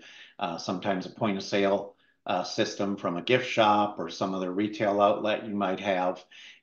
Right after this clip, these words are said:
And, um, and, and so every system today, I think, has some kind of integration that's going on. And sometimes there's some customization that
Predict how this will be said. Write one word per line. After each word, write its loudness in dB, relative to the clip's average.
And, -2
um, 0
and, -6
and -10
so 2
every 4
system -2
today, 4
I 4
think, -2
has -2
some 2
kind 2
of -2
integration 0
that's -10
going 2
on. 0
And 8
sometimes 6
there's 2
some -2
customization 2
that 2